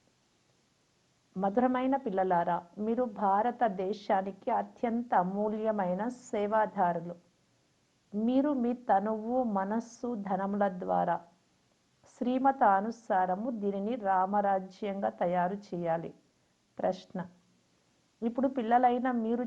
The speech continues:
చేస్తున్న సత్యమైన అలౌకిక సేవ ఏది?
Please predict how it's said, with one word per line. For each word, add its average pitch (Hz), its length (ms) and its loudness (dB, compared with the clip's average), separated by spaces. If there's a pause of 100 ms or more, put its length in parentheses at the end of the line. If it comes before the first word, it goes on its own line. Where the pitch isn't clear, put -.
చేస్తున్న 208 640 -6 (160)
సత్యమైన 202 760 -4 (320)
అలౌకిక 254 580 2 (160)
సేవ 202 340 -2 (140)
ఏది? 185 280 -4